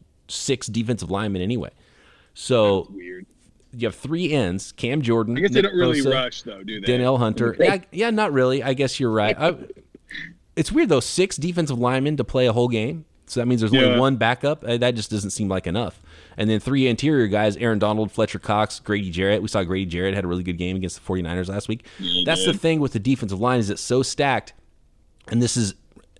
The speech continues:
Speaker 1: it's hurt DeForest Buckner as well in the past as far as, like, the N F L one hundred goes and, and Pro Bowls and All Pros and things like that. There's so many good players. So it's like, well,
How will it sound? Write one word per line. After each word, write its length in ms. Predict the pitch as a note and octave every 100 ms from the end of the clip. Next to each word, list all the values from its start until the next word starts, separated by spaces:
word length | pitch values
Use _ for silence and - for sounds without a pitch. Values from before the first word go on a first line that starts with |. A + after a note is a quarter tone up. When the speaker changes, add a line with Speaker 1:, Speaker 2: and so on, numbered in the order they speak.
| - -
Speaker 1:
it's 160 | - A2+
hurt 220 | - C3+
DeForest 360 | G#2 A2+ C3 -
Buckner 340 | E3+ F3+ G2
as 140 | F2 E2+
well 420 | B2 A#2 E2 - -
in 100 | F2+
the 60 |
past 380 | - F#2 C#2 -
as 80 | E2+
far 160 | - E2+
as, 80 | D#2
like, 160 | D#2+
the 60 | -
N 80 | F#2+
F 100 | F2
L 140 | F#2+
one 140 | F2 D#2+
hundred 300 | A2+ G#2 G2
goes 380 | G2 F#2+ F#2+
and, 160 | F2+ D2+ - - - - -
and 140 | F2
Pro 220 | - A#2+ G#2+
Bowls 420 | G#2+ G#2+ G#2 F#2+
and 100 | F2+
All 140 | G2+
Pros 320 | F#2+ G#2+ G2+
and 100 | F#2
things 200 | E2+ G2
like 140 | F2 F2
that. 200 | G#2+ F2
There's 100 | F#2
so 100 | C#3+
many 100 | C3
good 220 | G#2+ A2
players. 480 | - F3+ D3+ A2 A2+
So 100 | A#2
it's 140 | G2+
like, 140 | G#2+ G2
well, 300 | C3 C#3 -